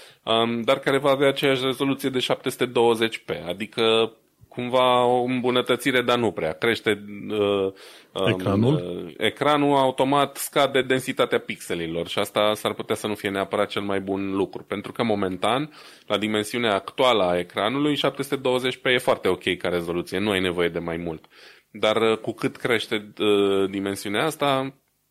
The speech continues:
Speaker 1: pa-, încep să devină mai evidenți pixelii. Marea dif-, uh, schimbare este că va fi vorba de un display oled față de cel, um,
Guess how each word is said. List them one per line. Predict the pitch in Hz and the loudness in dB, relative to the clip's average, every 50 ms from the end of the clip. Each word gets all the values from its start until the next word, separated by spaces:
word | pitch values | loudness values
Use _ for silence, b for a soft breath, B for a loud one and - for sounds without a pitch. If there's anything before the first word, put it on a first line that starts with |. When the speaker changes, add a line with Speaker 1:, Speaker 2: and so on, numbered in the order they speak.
| _ _ | _ _
Speaker 1:
pa-, | - 90 80 98 117 | -4 -2 -2 0 -2
încep | 117 120 117 139 113 | -2 -2 -2 -4 -4
să | - - 110 | -4 -6 -4
devină | 104 104 101 110 107 101 | -4 -2 -4 -2 -4 -4
mai | 95 95 92 92 | -4 -2 -2 -2
evidenți | 92 90 95 90 90 87 87 82 - | -2 -4 -6 -8 -8 -8 -8 -10 -12
pixelii. | _ 92 90 - - - 104 113 135 160 165 B B B B B B B B _ | _ -14 -14 -12 -8 -8 -6 -6 -6 -8 -10 B B B B B B B B _
Marea | 107 107 131 160 160 139 113 101 | -2 0 2 2 4 4 2 0
dif-, | 92 98 101 92 - - | 0 -2 -6 -8 -4 -4
uh, | 98 87 98 98 95 | 0 0 2 0 0
schimbare | 95 - - - 110 98 98 98 104 120 139 147 147 | -2 -6 -8 -6 -6 -4 0 2 2 2 2 2 0
este | 139 127 131 - - 123 | 0 -2 -2 -4 -6 -8
că | - 131 | -6 -4
va | 120 120 | -4 -4
fi | - - 131 | -4 -4 -4
vorba | 120 120 117 117 123 113 110 107 101 | -4 -4 -2 -2 -2 0 0 -2 -2
de | 98 101 | 0 -2
un | 101 98 98 | -2 -2 -4
display | 95 101 - - - 107 101 | -6 -8 -10 -4 -2 -2 0
oled | 95 92 92 95 90 90 87 85 - | 2 2 2 4 4 2 0 0 -6
față | - - - 92 87 - - 98 | -8 -4 -2 -2 -2 -4 -8 -6
de | 90 95 92 | -6 -6 -6
cel, | - - - 104 98 | -4 -2 -2 0 0
um, | 98 95 95 92 92 92 92 92 90 92 90 90 87 87 | 0 0 2 4 4 4 2 0 -2 -2 -6 -6 -8 -10